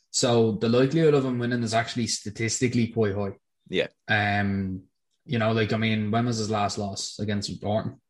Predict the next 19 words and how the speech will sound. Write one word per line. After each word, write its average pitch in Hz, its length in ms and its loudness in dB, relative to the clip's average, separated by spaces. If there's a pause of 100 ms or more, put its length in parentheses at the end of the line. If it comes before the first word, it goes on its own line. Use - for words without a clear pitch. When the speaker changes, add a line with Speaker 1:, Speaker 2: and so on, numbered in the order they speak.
(300)
Speaker 2:
Yeah, 85 160 -2 (320)
and 87 160 -6
even 87 120 -2
at 85 120 -2
that, 85 120 -2
he 82 60 -6
won 80 160 -8
the - 60 -6
title 82 300 -2 (140)
later 78 240 -4
on 78 140 -6
that 76 140 -4
night. 85 160 -8 (420)
So, 98 260 4
Speaker 1:
So, 156 160 2
I 151 60 6
mean, 123 400 2 (140)
Speaker 2:
<laughs> - 120 -20
yeah. 98 280 -2